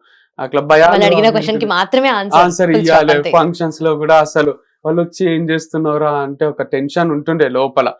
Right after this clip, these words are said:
Speaker 2: ఓకే.
Speaker 1: లేదా గర్ల్ తోని మాట్లాడాలన్నా, హాయ్ చెప్పాలన్నా, వాళ్ళు ఏమనుకుంటారో, ఎట్లనో, టీచర్ కి డౌట్ అడిగితే ఏమైపోతుందో, వాళ్ళు కంప్లీట్ ఇంట్రోవర్టే ఉంటి. But on stage వచ్చేసరికి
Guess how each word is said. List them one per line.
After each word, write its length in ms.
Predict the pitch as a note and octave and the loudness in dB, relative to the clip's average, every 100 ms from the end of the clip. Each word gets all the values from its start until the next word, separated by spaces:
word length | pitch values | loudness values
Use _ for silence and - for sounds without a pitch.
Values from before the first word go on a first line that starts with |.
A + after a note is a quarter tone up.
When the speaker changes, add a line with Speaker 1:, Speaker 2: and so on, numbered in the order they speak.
| G#3+ | -6
Speaker 2:
ఓకే. 280 | G3 G3 F#3 | -6 -8 -16
Speaker 1:
లేదా 540 | C#3 D3 D3+ D3 D3 C3+ | -4 0 2 2 0 -2
గర్ల్ 480 | C3 B2+ C#3+ D#3 D3+ D3 | -4 -8 2 4 4 2
తోని 140 | D3+ | -2
మాట్లాడాలన్నా, 760 | C#3+ C3+ C3 C3 C3 B2 B2 B2+ | 0 -2 -2 -2 -2 -2 -4 -6
హాయ్ 320 | D3 C#3 C#3+ C#3+ | 0 0 0 -4
చెప్పాలన్నా, 600 | - C#3+ C#3 C3 C3+ C3 | -4 -4 -2 -4 -4 -4
వాళ్ళు 220 | C3+ C#3+ | -4 -8
ఏమనుకుంటారో, 760 | C#3 C#3+ C#3 C3+ B2 A#2+ A#2+ A#2+ _ _ C#3 | -8 -8 -8 -12 -10 -10 -10 -14 _ _ -8
ఎట్లనో, 360 | C3+ D3+ C#3 | -4 -2 -2
టీచర్ 360 | C3 E3+ D#3+ D3 | -4 -4 -2 -4
కి 60 | |
డౌట్ 320 | C#3+ C#3+ C#3+ D3 | -2 -2 0 -4
అడిగితే 320 | C3+ C3 C3+ | -6 -4 -4
ఏమైపోతుందో, 640 | C3+ C#3+ C3+ C#3 B2 A#2+ A#2+ _ | -2 -4 -4 -6 -6 -8 -10 _
వాళ్ళు 320 | - _ - D3+ | -20 _ -10 -4
కంప్లీట్ 340 | D3+ E3+ F#3 | -4 -2 -2
ఇంట్రోవర్టే 600 | F3 E3+ G3+ G3+ G3+ A3+ | -2 2 4 4 4 4
ఉంటి. 460 | G#3 F#3 C#3 - - _ _ _ - | 4 2 -6 -10 -12 _ _ _ 0
But 140 | A#3 | 2
on 300 | A3 F3 G#3 | 4 2 2
stage 320 | G#3 A3 A3 | 0 2 4
వచ్చేసరికి 1000 | G#3 - G3+ - G#3 F#3+ A3+ A#3+ A#3 D#3 | 2 0 -2 0 -2 -2 -2 0 0 -2